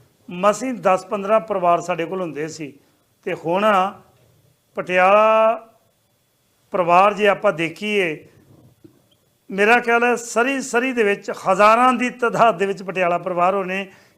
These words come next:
ਕਿਉਂਕਿ ਇੱਧਰਲਾ ਇਲਾਕਾ ਘੱਟ ਆਇਆ ਹੋਇਆ ਸੀ। ਅੱਜ ਕੱਲ੍ਹ ਤਾਂ ਮਹਾਰਾਜ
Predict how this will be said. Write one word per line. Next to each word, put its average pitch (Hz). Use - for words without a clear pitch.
ਕਿਉਂਕਿ 226
ਇੱਧਰਲਾ 285
ਇਲਾਕਾ 214
ਘੱਟ 226
ਆਇਆ 170
ਹੋਇਆ 143
ਸੀ। 123
ਅੱਜ 143
ਕੱਲ੍ਹ 196
ਤਾਂ 202
ਮਹਾਰਾਜ 208